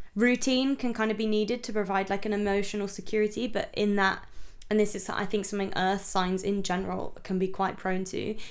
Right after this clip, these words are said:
is that that can become a bad habit. It can become a security blanket that you don't get out of. And so, and I think especially for Virgos who really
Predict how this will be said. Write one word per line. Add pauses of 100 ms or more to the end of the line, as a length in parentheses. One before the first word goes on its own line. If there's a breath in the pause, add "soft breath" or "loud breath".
(120)
is
that
that
can
become
a
bad
habit.
It
can
become
a
security
blanket
that
you
don't
get
out
of. (300 loud breath)
And
so,
and
I
think
especially
for
Virgos
who
really